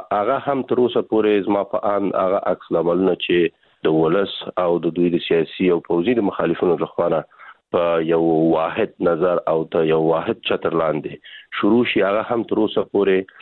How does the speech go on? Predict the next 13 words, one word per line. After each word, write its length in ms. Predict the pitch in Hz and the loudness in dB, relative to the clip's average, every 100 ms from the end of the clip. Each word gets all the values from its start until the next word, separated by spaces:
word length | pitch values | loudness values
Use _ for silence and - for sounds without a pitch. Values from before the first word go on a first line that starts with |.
| - - | -20 -10
آ، 500 | - 82 80 80 80 | -2 0 2 0 0
شروع 320 | 78 - 90 87 | -2 0 0 2
شوي 220 | - 113 104 | 2 2 2
نه 100 | 113 | 2
دي، 120 | 90 | 2
ولې 160 | 87 | 2
هغې 400 | 87 82 87 101 | 2 0 0 0
دپاره 520 | 98 - 101 98 95 87 | 0 -2 -2 0 0 -2
حد 100 | 85 | 0
اقل 640 | 82 - 95 92 90 82 | -2 -2 -2 0 0 0
د 220 | 78 78 | 0 0
چمتووالي 600 | 76 - 80 - 92 85 | 0 -4 -2 0 0 0
په 120 | - | -6